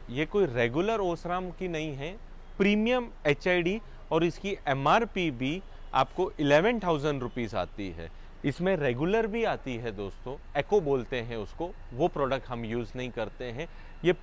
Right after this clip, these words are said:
premium एचआईडी है और ये दो साल की guarantee के साथ है, not the warranty, दो साल की guarantee के साथ है। The premium एचआईडी products है। इसमें six thousand Kelvin भी आता है and four thousand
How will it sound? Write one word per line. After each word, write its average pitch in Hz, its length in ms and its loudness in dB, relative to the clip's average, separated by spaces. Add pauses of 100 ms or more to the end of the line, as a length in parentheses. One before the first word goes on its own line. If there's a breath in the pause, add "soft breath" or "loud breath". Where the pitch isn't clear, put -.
(120)
premium 208 500 4
एचआईडी 147 500 4
है 160 200 0 (320 loud breath)
और 151 140 6
ये 147 240 2 (240)
दो 156 380 4
साल 143 360 4
की 175 260 -4 (440)
guarantee 190 640 4
के 185 160 0
साथ 110 320 -2
है, 82 120 -8 (260)
not 170 280 4
the 208 160 6
warranty, 147 520 4 (300 soft breath)
दो 160 220 4
साल 147 260 4
की 175 180 -4 (100)
guarantee 156 420 2
के 175 140 2
साथ 131 300 2
है। 156 140 0
The 170 100 2 (320)
premium 220 460 4 (100)
एचआईडी 131 460 2 (100)
products 107 420 4
है। 151 100 4 (480 loud breath)
इसमें 185 300 2
six - 340 -4
thousand 185 360 0
Kelvin 165 460 0
भी 170 100 2
आता 151 260 6
है 170 240 2
and 151 180 -4
four 190 220 4
thousand 165 360 0